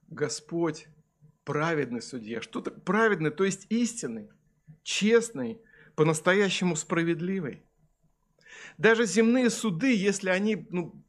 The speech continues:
нормальные, более-менее праведные, они стараются выяснить все детали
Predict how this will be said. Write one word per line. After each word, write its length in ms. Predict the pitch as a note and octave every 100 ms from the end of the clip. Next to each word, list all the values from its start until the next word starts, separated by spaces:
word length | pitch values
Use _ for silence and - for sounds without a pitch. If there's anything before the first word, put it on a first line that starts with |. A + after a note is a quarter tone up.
| -
нормальные, 1200 | - - - C3+ C#3+ D3 F3+ F3+ D3 B2+ C3+ C3 - -
более-менее 560 | C3+ D#3+ D#3+ E3+ F3+ E3
праведные, 600 | - E3+ F3+ E3 C#3 C#3
они 300 | D3+ F3+ E3 - -
стараются 1000 | - - E3+ G3+ G#3+ G3+ - F#3 F3 - _ _ _ -
выяснить 540 | D3+ C#3+ A#3 A#3 G#3 F#3+
все 240 | - A3+
детали 680 | F3+ G3 G#3 G#3 D#3+ A#2 -